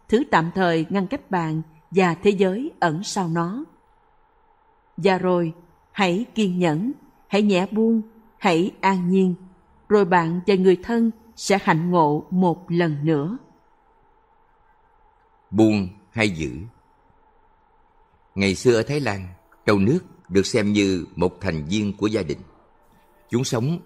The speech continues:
Speaker 2: trong khoảng sân bên dưới những ngôi nhà sàn và thường hiền lành đến nỗi trẻ nhỏ có thể ngủ ngon trên lưng chúng mà không hề hấn gì. Còn chúng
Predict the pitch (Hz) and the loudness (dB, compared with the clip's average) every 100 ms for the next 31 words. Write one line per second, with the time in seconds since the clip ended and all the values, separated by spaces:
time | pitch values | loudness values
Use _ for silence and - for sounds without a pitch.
0 | - 113 98 90 78 95 113 117 98 85 | -6 -2 -2 -2 -4 -6 -4 -2 -2 -4
1 | - 110 98 98 113 143 107 117 107 82 | -4 -2 0 0 0 -2 -4 -2 -2 -4
2 | 69 85 64 53 _ _ _ _ _ 98 | -8 -10 -12 -18 _ _ _ _ _ -2
3 | 107 107 87 92 87 82 98 127 80 71 | 2 2 2 0 0 -2 -2 -2 -4 -6
4 | 107 - _ _ - 107 90 78 123 90 | -8 -12 _ _ -4 -2 -2 -2 -4 -2
5 | 101 85 101 110 87 95 92 92 92 95 | -4 -2 -2 -2 -4 -4 -2 -2 -4 -4
6 | 95 156 - - - - 87 87 139 107 | -6 -6 -14 -20 -20 -6 -4 -2 -2 -2
7 | 82 73 101 139 82 58 - - - - | -4 -4 -8 -8 -10 -14 -20 -20 -20 -20
8 | _ - - - - _ 95 95 - 107 | _ -20 -20 -20 -20 _ -2 -2 -2 -2
9 | 156 | -2